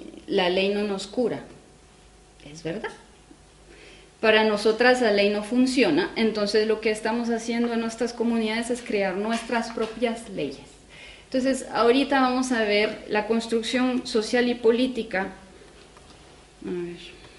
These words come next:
está al revés. Que hemos ido construyendo conjuntamente en comunidad entre varias mujeres, eh,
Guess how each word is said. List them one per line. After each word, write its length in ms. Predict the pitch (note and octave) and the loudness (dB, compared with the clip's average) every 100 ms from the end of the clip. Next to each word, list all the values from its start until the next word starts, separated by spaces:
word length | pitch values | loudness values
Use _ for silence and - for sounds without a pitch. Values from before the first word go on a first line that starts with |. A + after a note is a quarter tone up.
| - - - - | -20 -20 -20 -20
está 220 | - - | -20 -18
al 120 | F2+ - | -16 -12
revés. 540 | E2+ F2 G#2 - - - - - - - - - - - - - - - - - - - - - - | -10 -10 -12 -12 -20 -20 -20 -20 -20 -20 -20 -20 -20 -20 -20 -20 -20 -16 -14 -14 -16 -20 -20 -20 -6
Que 140 | - D4 | 4 8
hemos 440 | D4 D4 D4 - - - - - | 8 8 4 -2 -10 -16 -20 -2
ido 440 | C4+ C#4 C4 C#4+ | 4 6 6 4
construyendo 800 | C#4 C#4+ - C#4+ C4+ C4+ C4+ C4+ | 6 6 6 2 6 6 6 6
conjuntamente 1040 | C#4 B3+ C#4 C#4+ A#3 A3 B3 C4+ C#4+ F#4 F4+ - - | 4 4 6 6 6 4 4 4 4 2 0 -8 -8
en 140 | A3+ A3+ | -4 -2
comunidad 880 | A#3+ A#3 A3+ A3+ A3+ B3 A3+ G#3 - - - | 4 4 6 4 4 4 4 4 -2 -8 -10
entre 420 | - G#3 G3+ G#3 | -4 -4 -2 -2
varias 460 | G#3 G#3+ G#3+ G#3+ G#3+ | 0 2 2 2 0
mujeres, 680 | A#3+ - B3+ G#3+ G3+ - - - - - - - - - | -2 0 0 4 2 0 -10 -18 -20 -20 -20 -20 -10 -4
eh, 800 | G#3 G3+ G3+ G3 G3+ F#3+ D#3 | -2 0 0 0 0 0 -2